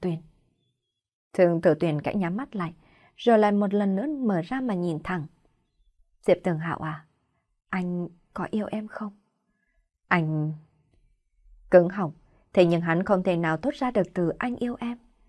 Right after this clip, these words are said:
Hắn là yêu nàng sao? Hắn phiền não vò loạn tóc của chính mình. Hắn chưa bao giờ nghĩ qua cái vấn đề này. Đúng vậy,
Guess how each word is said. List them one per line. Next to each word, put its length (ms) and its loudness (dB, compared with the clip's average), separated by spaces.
Hắn 380 0
là 80 4
yêu 220 0
nàng 260 -2
sao? 260 -8
Hắn 320 -2
phiền 200 4
não 220 2
vò 120 2
loạn 260 2
tóc 180 -4
của 140 0
chính 360 -6
mình. 240 -4
Hắn 220 -2
chưa 140 4
bao 140 4
giờ 180 -2
nghĩ 160 0
qua 180 -6
cái 160 -2
vấn 220 -4
đề 140 -4
này. 300 -6
Đúng 200 2
vậy, 220 -4